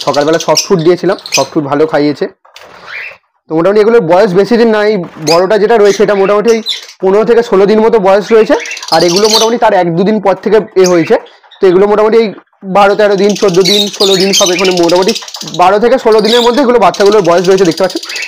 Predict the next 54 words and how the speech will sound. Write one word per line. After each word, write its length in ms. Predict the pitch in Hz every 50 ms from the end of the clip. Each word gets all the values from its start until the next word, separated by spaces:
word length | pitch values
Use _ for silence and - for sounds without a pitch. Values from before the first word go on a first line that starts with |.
| - 143 151
এখনই 200 | 147 208 208 175 185
কত 100 | 196 170 202 190
সুন্দর 180 | 220 202 202 214 196 170 147 - _ - - -
পাখির 280 | 160 151 - - 202 170 143
গ্রোথ 180 | 147 170 180 160 160 160
দে-, 200 | 180 170 160 - - 160 151 135 135
গ্রোথ 180 | 165 190 185 151 139
দেখে 140 | 175 170 180 165
নিন, 100 | 190 226 170
এই 60 | 143 143
যে 60 | 156 139
দেখতে 160 | 135 - - 175
পাচ্ছেন। 200 | 156 151 - 269 - - - - - - - - 170
এটা 100 | 180 208 208
মোটামুটি 320 | 214 226 220 220 226 - 247 196 170
রোজির 280 | 175 180 170 202 220 226 214
ওপরে 200 | - 226 220 214 185
আসবে, 200 | 170 160 - - -
কালার 220 | 175 156 165 175 185 165
দেখে 140 | 170 156 185 175
নিন। 100 | 226 302 - - - - - - - - - - - - - - - - _
তো 40 | - 180 160
ব্লাড 220 | 147 180 180 180 180 202
লাইন 140 | 220 240 233 196 180
লুটিনোর 340 | 208 175 185 226 240 233 233 -
থাকবে 160 | 208 190 202 220 214
তো 40 | 208 190
অবশ্যই, 300 | 185 196 190 - 208 170 160
দেখতে 160 | 160 160 - 196
পাচ্ছেন, 180 | 185 185 - 214 190
আমি 80 | 185 175 147
দেখিয়ে 180 | 143 - 185 170
দিচ্ছি 120 | 175 - 185
একবার 140 | 196 196 -
সামনে 160 | 147 143 156 160
থেকে, 100 | 170 170 170
এই 60 | 160 156
যে 40 | 151 -
দেখে 140 | - 151 165
নিন, 100 | 233 - - _ _ _ _ _ _ _ _ _ -
দেখতে 140 | 135 - 165
পাচ্ছেন 180 | 160 185 214 185 -
চোখ 100 | 190 190 190 -
ফুটে 180 | 220 185 202 190
গেছে, 140 | 196 190 233 233
তিনটে 220 | 202 190 180 175 208 190
বাচ্চারই 280 | 180 180 - 202 220 185 -
চোখ 100 | 196 190 190 -
ফুটে 160 | 208 190 196 196
গেছে, 140 | 190 190 190 175
মানে 100 | 175 180 175
মোটামুটি 280 | 170 175 180 180 180 214 208
সব 80 | 214 202 - _ _ - - - - 143 -
দশ 120 | 170 165